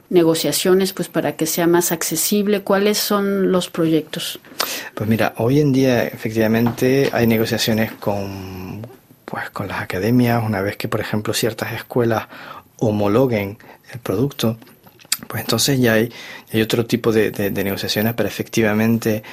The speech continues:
Speaker 2: que haya, mm, una parte pueda estar subvencionada por la escuela, por el Estado. O sea, hay mucho tipo de negociaciones y efectivamente la idea es poder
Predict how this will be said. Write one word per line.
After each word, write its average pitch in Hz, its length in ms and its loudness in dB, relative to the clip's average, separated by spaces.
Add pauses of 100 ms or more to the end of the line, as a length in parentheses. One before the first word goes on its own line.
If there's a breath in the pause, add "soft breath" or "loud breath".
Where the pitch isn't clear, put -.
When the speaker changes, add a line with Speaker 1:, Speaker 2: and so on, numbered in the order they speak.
(400 loud breath)
Speaker 2:
que 107 200 2
haya, 107 380 4
mm, - 220 -6 (440)
una 123 280 4
parte 117 380 2
pueda 107 240 0
estar 107 200 -2
subvencionada 101 760 -2 (340)
por 113 280 0
la 98 580 -6
escuela, 120 600 0 (420 loud breath)
por 104 180 -2
el 98 80 -2
Estado. 120 440 2
O 113 40 -2
sea, 113 160 -2
hay 107 80 0
mucho 131 400 4
tipo 123 160 -2
de 117 80 4
negociaciones 117 640 0
y - 20 0
efectivamente 104 840 -2 (440 loud breath)
la 101 140 -6
idea 107 320 4
es 107 120 -2 (160)
poder 113 500 2